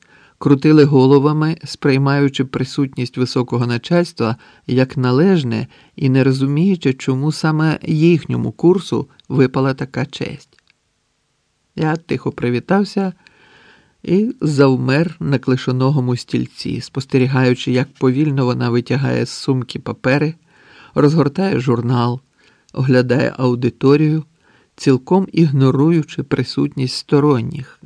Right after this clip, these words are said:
і безбарвним голосом називає прізвища, ставлячи навпроти кожного легкий розчерк.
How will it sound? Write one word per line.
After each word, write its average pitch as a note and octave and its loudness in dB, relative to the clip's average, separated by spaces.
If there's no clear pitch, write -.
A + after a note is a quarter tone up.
і F3 -4
безбарвним C3+ 0
голосом E3 0
називає B2 0
прізвища, C3+ 0
ставлячи D3 -2
навпроти C3 -4
кожного D#3 -4
легкий B2+ -4
розчерк. - -10